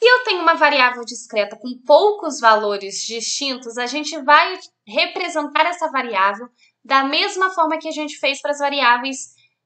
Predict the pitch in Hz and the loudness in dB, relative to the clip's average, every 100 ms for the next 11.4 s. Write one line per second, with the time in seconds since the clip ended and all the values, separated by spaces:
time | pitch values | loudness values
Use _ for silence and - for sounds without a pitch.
0 | _ - 294 294 302 320 320 - 226 208 | _ 6 8 8 2 -2 -2 -6 -8 -8
1 | 214 - _ _ _ _ - 294 370 440 | -12 -16 _ _ _ _ 4 6 6 0
2 | 427 359 - 302 247 214 208 208 254 262 | -2 -4 0 -2 2 2 2 0 2 4
3 | 262 370 320 269 262 - 214 208 247 285 | 4 0 -4 -8 -8 -8 -8 -10 -12 -16
4 | - _ _ _ _ 311 311 381 349 349 | -16 _ _ _ _ -6 -2 -4 -4 -4
5 | 359 320 262 269 277 277 269 269 349 311 | -2 4 2 2 -4 -4 -4 -4 -4 -6
6 | 285 294 - 262 285 285 294 277 262 - | -10 -10 -10 -8 -8 -8 -8 -6 -8 -8
7 | 269 269 269 277 269 285 294 381 453 440 | -8 -6 -8 -8 -2 -2 0 -2 -4 -8
8 | 427 370 339 330 320 330 - 311 294 277 | -4 -4 -4 -10 -8 -8 -10 -6 -2 -2
9 | 285 - _ _ _ 311 311 294 302 285 | -4 -18 _ _ _ 2 2 -2 -6 -8
10 | - 302 302 - 339 339 330 339 339 190 | -8 -6 -6 0 0 2 -4 -2 -4 -6
11 | 175 170 - | -14 -18 -20